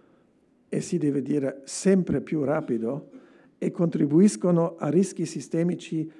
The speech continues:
i fallimenti di sistemi terrestri, di cui dipendiamo. Per affrontare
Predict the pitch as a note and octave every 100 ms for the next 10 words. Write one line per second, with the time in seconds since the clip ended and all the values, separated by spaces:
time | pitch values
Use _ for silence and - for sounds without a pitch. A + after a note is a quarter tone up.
0 | - - F3+ - D3+ C#3+ C3+ C3 A#2+ A#2+
1 | A2+ - _ D3+ A#2+ A#2 - A2+ G#2 -
2 | G#2 G#2 - - - _ _ - F3+ -
3 | C#3 - - C3 C3+ C#3 G#2 - _ _
4 | _ _ _ _ - - _ _ _ -
5 | - - _ - - F3+ F3+ G#3 F#3+ F#3+
6 | D3 A#2+ A2+ -